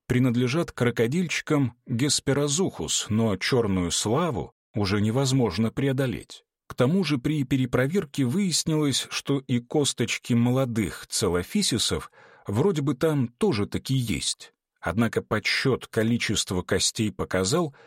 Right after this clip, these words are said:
что объём добычи чуть не в двадцать раз больше, чем могло бы поместиться в животы целофисисов.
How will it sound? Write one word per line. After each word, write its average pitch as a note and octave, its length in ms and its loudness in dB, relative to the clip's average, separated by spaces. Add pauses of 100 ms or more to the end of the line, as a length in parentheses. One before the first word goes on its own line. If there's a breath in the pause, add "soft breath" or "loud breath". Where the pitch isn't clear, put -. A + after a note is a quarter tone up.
(120 loud breath)
что - 440 -2
объём G#2+ 560 0
добычи G2+ 540 -2
чуть - 360 -4
не C3 120 2
в A2+ 120 -4
двадцать C3 720 -2
раз A2 420 0
больше, C3 640 -2 (260 loud breath)
чем C#3 240 2
могло A#2+ 380 2
бы C3 120 0
поместиться A#2 720 0
в G2 60 -6
животы G2+ 420 0
целофисисов. - 1080 -2